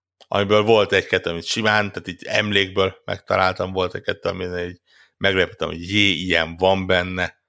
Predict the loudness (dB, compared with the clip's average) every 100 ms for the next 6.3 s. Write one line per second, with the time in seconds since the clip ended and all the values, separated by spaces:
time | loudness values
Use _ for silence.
0 | _ _ _ _ _ -4 0 2 0 -4
1 | _ _ _ _ -10 -4 -4 -4 -2 -2
2 | -2 _ -12 -10 -8 -10 -12 _ _ _
3 | _ _ _ _ _ _ _ _ _ _
4 | _ _ _ -2 0 0 -2 0 4 4
5 | 4 4 4 2 2 4 4 4 4 4
6 | 2 2